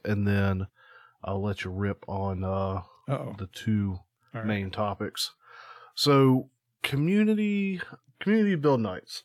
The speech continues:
Speaker 1: Matt and I sat down, and we have,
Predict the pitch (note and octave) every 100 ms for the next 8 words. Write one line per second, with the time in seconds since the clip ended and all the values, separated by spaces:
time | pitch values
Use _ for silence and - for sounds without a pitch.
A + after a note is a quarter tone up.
0 | - C3 D#3 D3 D3+ D3 C#3 C#3 A2 A2
1 | G#2 G2+ G#2+ G#2+ G#2+ G#2+ G#2+ G#2+ G2+ F#2+
2 | _ _ _ _ _ _ _ _ _ -
3 | A2 A#2+ A2+ A2+ G2+ -